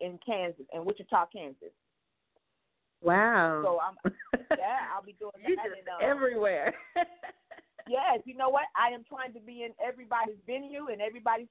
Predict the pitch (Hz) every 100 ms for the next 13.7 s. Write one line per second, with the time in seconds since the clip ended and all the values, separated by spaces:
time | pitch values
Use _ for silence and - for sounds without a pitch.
0 | _ 233 214 165 - 175 180 202 202 170
1 | 196 208 208 175 180 185 - _ _ _
2 | - - 196 - 165 165 139 107 139 _
3 | _ _ _ _ _ _ _ - _ -
4 | 165 165 143 127 180 165 151 - 185 175
5 | 123 - - - 175 185 185 208 180 170
6 | 175 180 147 127 _ 151 143 139 - 151
7 | 135 - - 175 170 - - 175 190 175
8 | 180 160 165 - 196 170 151 151 170 131
9 | - _ _ _ _ 196 175 - - 277
10 | 285 240 233 226 196 220 196 214 202 208
11 | 214 220 240 208 196 208 214 208 208 202
12 | 196 175 160 185 180 165 165 190 196 _
13 | 214 - 175 175 185 202 240